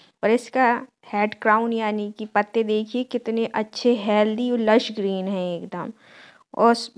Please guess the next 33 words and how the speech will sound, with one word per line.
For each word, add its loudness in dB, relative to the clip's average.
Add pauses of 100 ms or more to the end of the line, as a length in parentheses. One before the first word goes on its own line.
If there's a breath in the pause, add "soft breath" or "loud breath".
(140)
बहुत -2
क्रंची 0
भी। -8 (400)
और -6
नीचे 2
ये 4
देखिए 0 (300)
मूली 2
बिल्कुल 0
मैच्योर 2
है। 6
जब 2
मूली 0
इस -6
तरह 4
मिट्टी -2
से 0
बाहर 0
निकलने 0
लगे 0
तो -4
आप 0
समझ 0
लीजिए -2
कि -6
अब 0
ये -2
खाने -6
के -12
लिए -4
बिल्कुल 0
तैयार -4
है। -8